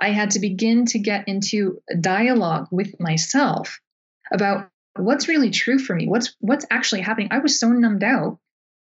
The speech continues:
so out of touch with myself and what was true for me that I had to literally start with the basics. The basic was, I don't really know why I'm feeling, I don't really even know why I'm doing this anymore. So I had to stop and listen and ask,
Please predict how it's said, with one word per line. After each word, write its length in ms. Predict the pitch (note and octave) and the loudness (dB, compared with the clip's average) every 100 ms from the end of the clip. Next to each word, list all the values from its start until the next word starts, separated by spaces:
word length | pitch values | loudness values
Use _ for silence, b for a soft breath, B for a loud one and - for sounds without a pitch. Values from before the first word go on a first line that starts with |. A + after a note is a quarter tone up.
| - | -4
so 280 | - A#3 - | 0 0 2
out 240 | G#3 B3 | 0 2
of 160 | B3+ A3+ | 2 0
touch 540 | - G3+ F#3 F#3+ - - | -6 -4 -4 -4 -8 -4
with 180 | F#3 F3+ | -6 -2
myself 640 | E3 E3 A#3 G3 A3+ - _ B B | -2 -2 -2 -2 -4 -6 _ B B
and 120 | F#3 | -2
what 100 | G3 | 0
was 140 | G3 F3+ | -2 -2
true 240 | - A#3+ | 2 2
for 140 | C4 E3 | 2 2
me 320 | D#3+ G3 G3+ B B - | 2 0 -6 B B -2
that 80 | F#3+ | 2
I 40 | |
had 180 | A3+ A#3+ | 4 4
to 60 | A3+ | 2
literally 380 | G#3 C4 A#3+ | 2 2 2
start 280 | G#3 - A#3+ - - | 0 0 -2 -4 -2
with 220 | A3+ G#3 | 0 0
the 80 | F3 | 0
basics. 920 | D#3+ F#3 C4 A#3+ - - - - - _ _ | 2 4 4 2 -2 -4 -4 -4 -6 _ _
The 300 | - F#3 A#3+ A3 C#4+ | 0 2 0 -2 0
basic 240 | C4+ G#3+ | 2 2
was, 260 | F#3+ F#3 E3+ B B - | 0 0 -2 B B -4
I 100 | C#4 | 0
don't 120 | D#4+ | 2
really 180 | C4 A3 | 2 2
know 220 | F#3+ F#3+ | 0 0
why 320 | F#3 F#3 G3+ A3+ | 0 0 0 0
I'm 200 | G#3+ E3 | -2 -4
feeling, 260 | E3+ E3 | -2 -4
I 80 | - | 0
don't 80 | B3+ | 2
really 200 | C#4 C4 | 2 2
even 160 | G#3 F#3+ | 0 -2
know 100 | F3+ | -2
why 280 | E3+ E3 A#3 | 0 0 0
I'm 200 | A#3 E3 | 0 0
doing 220 | D#3+ D#3+ | -2 -4
this 180 | - - | -6 -4
anymore. 460 | D3+ - - - - _ _ _ _ _ _ _ _ _ _ _ _ _ _ | -2 -2 -4 -6 -10 _ _ _ _ _ _ _ _ _ _ _ _ _ _
So 280 | - A3 G3+ | -2 0 0
I 100 | G3+ | 2
had 160 | A3+ | 2
to 60 | A3+ | 2
stop 340 | - G#3+ G3+ | 0 -2 -4
and 180 | G3 F#3 | -2 -2
listen 300 | G#3+ C4+ - | 0 0 0
and 120 | E3 E3 | 0 0
ask, 580 | G3+ B3 - - - | 0 -2 -2 -6 -8